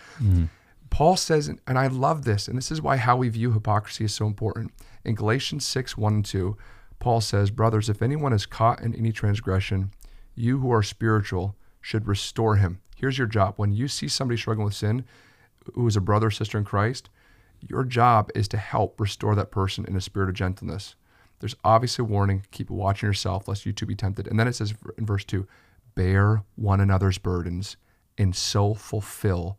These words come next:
Speaker 2: the law of Christ." Loving God, loving people.
Speaker 1: Mm.
Speaker 2: Here's what's, here's what's super interesting about this.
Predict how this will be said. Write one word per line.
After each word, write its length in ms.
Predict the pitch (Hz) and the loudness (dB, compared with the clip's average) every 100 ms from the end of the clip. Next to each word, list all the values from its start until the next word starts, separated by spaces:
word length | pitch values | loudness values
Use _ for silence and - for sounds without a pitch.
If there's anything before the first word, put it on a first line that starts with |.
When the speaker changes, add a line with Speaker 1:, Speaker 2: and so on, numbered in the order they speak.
| _ | _
Speaker 2:
the 100 | - | -10
law 600 | 78 87 104 90 87 101 _ _ | -8 -4 -2 -2 -2 -6 _ _
of 140 | 95 - | -10 -10
Christ." 500 | - - - - - _ _ _ _ _ _ - | -8 -8 -10 -16 -20 _ _ _ _ _ _ -2
Loving 260 | 90 90 | 0 0
God, 220 | 87 90 90 | 0 -2 -2
loving 200 | 104 101 | -4 -4
people. 300 | 101 - - | -4 -8 0
Speaker 1:
Mm. 460 | 110 107 95 87 82 - - - _ | 8 10 10 8 4 -4 -20 -20 _
Speaker 2:
Here's 320 | - 127 147 | -4 -2 -2
what's, 180 | 165 - - | -6 -10 -18
here's 240 | - 135 135 | -10 -8 -6
what's 140 | - | -8
super 300 | - 120 - | -4 -4 -2
interesting 340 | 107 101 104 98 | -2 -4 -4 -6
about 260 | 85 95 | -6 -8
this. 240 | - - | -10 -10